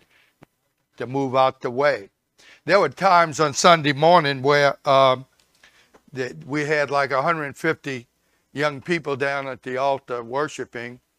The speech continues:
They would take my seat. I say, "Hold on a minute here. I am the pa-, this seat is mine." <laughs> But, uh, but praise the Lord, I'll give up my seat any day for, for a young person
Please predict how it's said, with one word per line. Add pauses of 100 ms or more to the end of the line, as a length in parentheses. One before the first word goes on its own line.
(260)
They
would
take
my
seat. (1120)
I
say,
"Hold
on
a
minute
here.
I
am
the
pa-,
this
seat
is
mine." (400)
<laughs> (1080)
But,
uh, (360)
but
praise
the
Lord,
I'll
give
up
my
seat
any
day
for,
for
a
young
person